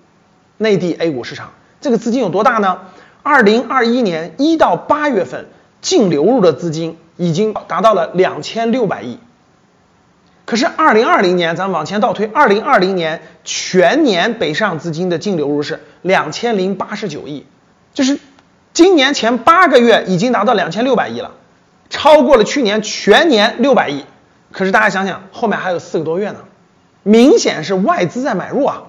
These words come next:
第六个，上市公司的回购。截止到今年八月份，我们 A 股的上市公司里面啊，股东回购，就大股东，上市公司大股东回购公司的股票花了多少钱了呢？一千五百八十五点六亿，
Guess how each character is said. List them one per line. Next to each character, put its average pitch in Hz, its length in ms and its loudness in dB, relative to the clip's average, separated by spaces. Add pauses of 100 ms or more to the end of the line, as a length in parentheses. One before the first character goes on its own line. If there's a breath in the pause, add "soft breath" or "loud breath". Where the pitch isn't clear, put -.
(580)
第 185 100 0
六 180 200 4
个， 107 140 -8 (500)
上 294 420 0
市 233 200 0
公 262 200 0
司 262 180 -6
的 226 120 2
回 117 300 -8
购。 - 340 -6 (560)
截 254 240 4
止 185 200 -2
到 175 200 -2
今 214 180 -2
年 170 200 -4
八 190 240 -6
月 151 140 -4
份， 104 180 -16 (240)
我 151 140 -2
们 175 180 -2
A 240 120 0
股 147 120 -4
的 143 80 -2
上 220 240 -6
市 180 140 -8
公 180 160 -6
司 180 160 -6
里 135 100 -4
面 123 100 -8
啊， 113 240 -16
股 175 240 0
东 269 240 4
回 151 280 -4
购， - 340 -2
就 185 100 -16
大 - 240 -6
股 143 200 -4
东， 175 180 -4
上 202 180 -6
市 190 100 -8
公 190 140 -6
司 202 120 -12
大 233 80 -12
股 156 180 -6
东 170 140 -6
回 175 320 0
购 254 300 0 (260 loud breath)
公 208 160 0
司 196 120 -6
的 180 80 -2
股 147 140 -6
票 165 240 -8
花 226 160 0
了 220 80 2
多 160 80 2
少 240 100 2
钱 170 200 -6
了 196 80 -4
呢？ 180 160 -4 (340 soft breath)
一 254 200 2
千 240 420 -2
五 190 200 -2
百 156 220 -2
八 220 300 -4
十 202 160 -6
五 170 160 -2
点 156 180 -6
六 160 160 -6
亿， 120 140 -10